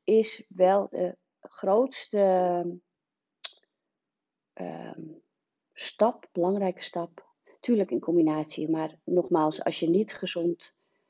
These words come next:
eh, als je niet goed slaapt, kan je voor de rest alles zo goed mogelijk doen. Maar uiteindelijk achterhaal-, is het een soort,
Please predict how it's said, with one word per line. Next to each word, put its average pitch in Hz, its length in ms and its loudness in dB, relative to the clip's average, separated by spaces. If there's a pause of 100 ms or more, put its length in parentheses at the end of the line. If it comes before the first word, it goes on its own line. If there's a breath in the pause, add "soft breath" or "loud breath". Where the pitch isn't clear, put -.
(640)
eh, 165 340 0
als 175 240 0
je 165 100 0
niet 196 300 2
goed 190 260 -4
slaapt, 190 800 6 (100)
kan 185 220 6
je 170 200 4
voor - 200 -6
de 180 60 0
rest 202 320 2
alles 208 280 -2
zo 190 120 -2
goed 196 220 -6
mogelijk 185 320 2
doen. 196 200 2
Maar 180 260 2 (640 loud breath)
uiteindelijk 196 640 6
achterhaal-, 185 640 2
is 202 160 -2
het 196 180 -10
een 196 80 -8
soort, 185 520 0